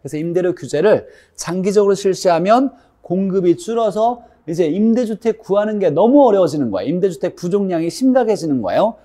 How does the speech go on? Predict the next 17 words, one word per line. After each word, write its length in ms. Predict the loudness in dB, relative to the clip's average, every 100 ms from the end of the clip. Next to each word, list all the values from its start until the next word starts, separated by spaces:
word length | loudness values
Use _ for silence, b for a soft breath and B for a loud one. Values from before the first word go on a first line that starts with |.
| b
그래서 320 | -6 -2 -2
부작용이 600 | -2 -6 0 0 0 -4
나타나죠, 640 | -4 -4 0 0 0 -2 -4 _
시장에. 640 | -12 -10 -6 0 0 0 b b b _
그래서 580 | -6 -2 2 2 -2 -8 _ b b b b b _ _
자, 420 | -12 0 4 4 4
공급량이 680 | 2 4 4 2 4 2 4
너무 340 | 4 4 2
줄어서 880 | 0 2 4 4 4 4 4 2 -4
주택이 420 | -8 -2 0 0
너무 240 | 0 0
부족해지면 880 | -2 -2 -2 0 -2 0 0 0 -2
이래-, 200 | -4 -4 -2
이런 220 | 0 0 0
부작용이 380 | 0 0 0 0
있죠, 160 | -4
이제. 420 | -6 0 4 2